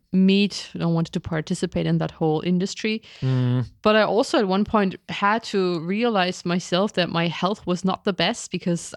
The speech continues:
Speaker 1: I, I had no real idea how to nourish myself well with only, you know, carbs and <laughs> like without any meat.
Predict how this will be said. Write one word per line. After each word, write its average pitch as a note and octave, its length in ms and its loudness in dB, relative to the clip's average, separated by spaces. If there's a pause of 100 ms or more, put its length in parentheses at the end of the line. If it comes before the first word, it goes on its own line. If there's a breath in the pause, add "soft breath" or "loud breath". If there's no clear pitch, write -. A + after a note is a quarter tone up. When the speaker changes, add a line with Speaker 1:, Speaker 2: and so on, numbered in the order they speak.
Speaker 1:
I, F3+ 220 -2
I F#3+ 60 0
had A#3 200 0
no G#3+ 220 0
real G3+ 260 0
idea F#3 320 2
how F3+ 220 0
to E3+ 180 2
nourish E3+ 400 0
myself E3+ 560 -2
well D#3+ 560 0 (100)
with F3 260 -2
only, E3+ 480 2
you D#3+ 200 -6
know, D#3 320 -4
carbs E3+ 400 -2
and D3+ 240 0 (420 loud breath)
<laughs> - 120 -20
like F3+ 200 -2 (220)
without F3+ 640 0 (100)
any D#3 640 2
meat. G3+ 400 2